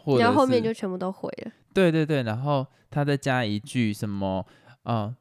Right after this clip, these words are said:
Speaker 1: ，“我觉得这个问题对你太难了”什么之类的，你会不会被他击溃？还是你会力争？还是你会在之后的问题再反扑回来？就是有些面试官他在测的东西是这一个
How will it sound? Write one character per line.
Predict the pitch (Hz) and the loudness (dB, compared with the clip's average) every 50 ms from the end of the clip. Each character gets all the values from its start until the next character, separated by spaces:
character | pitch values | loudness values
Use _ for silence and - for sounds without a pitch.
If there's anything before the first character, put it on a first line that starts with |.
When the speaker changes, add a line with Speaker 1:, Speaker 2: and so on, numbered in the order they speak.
| _ | _
Speaker 1:
，“我 | - 120 117 110 | -6 -6 -4 -4
觉 | - 127 131 | -2 -2 0
得 | 151 156 147 | 0 0 -2
这 | - - 170 | -2 -4 -4
个 | - 151 123 113 110 104 104 110 123 - _ - | 0 0 0 2 2 0 -2 -2 -6 -8 _ -2
问 | 151 135 | -2 0
题 | 123 113 | 0 0
对 | 101 131 127 | -2 -2 -4
你 | 104 98 | -4 -4
太 | - - 131 143 120 104 | -8 -10 -6 -4 -4 -4
难 | 101 92 87 | -4 -8 -10
了” | 87 98 123 | -8 -10 -10
什 | - 120 | -8 -8
么 | 107 92 98 | -8 -8 -10
之 | - - 113 113 | -10 -8 -8 -6
类 | 110 117 98 | -4 -4 -4
的， | 85 - _ _ _ _ - | -6 -8 _ _ _ _ -4
你 | 123 120 | -2 0
会 | 120 151 170 | 2 2 2
不 | 151 143 - 117 113 117 | 0 0 -4 -6 -6 -4
会 | - - 139 131 120 110 98 - 131 - _ _ _ _ _ _ - | -2 0 2 2 2 2 0 -4 -10 -14 _ _ _ _ _ _ -2
被 | - 147 131 | 0 2 2
他 | 127 131 131 139 | 2 0 0 -2
击 | 143 - - 107 101 107 | -2 -6 -6 -6 -6 -6
溃？ | 110 - - - 143 - - - 139 - | -6 -6 -2 0 0 0 -2 -6 -14 -14
还 | _ - 120 | _ -6 -6
是 | 117 - 151 | -6 -4 -4
你 | 139 123 110 98 | -4 -4 -4 -6
会 | 110 123 127 117 107 | -4 -2 -2 -2 -2
力 | 113 131 156 160 147 123 110 - | -4 -6 -6 -6 -6 -6 -6 -6
争？ | - - 120 113 113 117 120 131 127 | -4 0 0 0 0 0 -2 -6 -6
还 | - 113 110 | -4 -2 -2
是 | 113 139 135 | -2 -2 -2
你 | 127 113 101 98 | -2 -4 -4 -6
会 | 104 113 131 123 117 110 101 - _ _ _ _ | -4 0 2 2 2 2 0 -4 _ _ _ _
在 | - 135 123 - - _ | -2 -2 -2 -4 -6 _
之 | - - 135 135 | -4 0 2 2
后 | 139 143 131 120 | 4 4 2 2
的 | 110 101 | 2 0
问 | 107 110 117 113 113 | 0 0 -2 -2 -4
题 | - - - - - | -6 -12 -14 -10 -4
再 | 127 120 110 90 123 127 | -2 -2 -2 -2 -6 -10
反 | _ - - 110 95 98 | _ -4 -4 -4 -4 -4
扑 | 107 - - 131 127 127 | -6 -4 -2 0 0 0
回 | - 123 98 90 85 | 0 0 -2 0 -2
来？ | 82 71 - - _ - - | -6 -8 -10 -12 _ -20 -12
就 | - - 202 | -6 -4 -4
是 | 220 220 | -2 0
有 | 165 117 107 | 0 0 0
些 | 107 - 131 135 | -2 -2 -4 -4
面 | 139 147 147 131 | -2 -4 -4 -4
试 | 127 131 131 | -4 -4 -6
官 | - 117 110 | -4 -4 -4
他 | 117 120 | -4 -4
在 | 120 117 117 | -4 -4 -6
测 | - - - 147 117 | -8 -6 -4 -2 -2
的 | 101 98 | -2 -2
东 | 104 98 101 | -4 -4 -4
西 | 107 104 104 | -4 -6 -6
是 | - 117 110 | -8 -8 -10
这 | - - 110 95 | -8 -6 -6 -6
一 | 95 95 - - | -6 -8 -12 -12
个 | - - | -12 -12